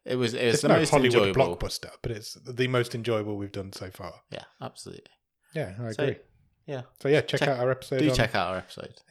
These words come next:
Speaker 2: In the Shadow of the Moon from last Thursday.
Speaker 1: You can hear all about how Adam accidentally realised that he'd already seen it.
Speaker 2: Yeah, I'm quite worried about my mind.
Speaker 1: <laughs>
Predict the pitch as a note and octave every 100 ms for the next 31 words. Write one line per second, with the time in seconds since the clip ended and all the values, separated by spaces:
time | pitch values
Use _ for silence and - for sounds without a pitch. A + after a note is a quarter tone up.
0 | - C3 B2 C3+ C3 C3 B2 A#2+ C3 B2
1 | G2+ G2+ G#2+ - - - A#2+ A2+ - -
2 | - G2 G2+ G#2+ G#2+ A2 A2 G#2 G#2 G2
3 | G2 G2 F#2+ G2 - G2+ _ _ - -
4 | F#2+ F#2 - E2 F2 F#2 F2+ F2 E2+ E2+
5 | - - F2+ F2+ F2 F2 F2+ - F#2+ F#2
6 | - - A2 - E3+ A2 A2+ A2+ F#2+ G2+
7 | G2 F#2+ G2+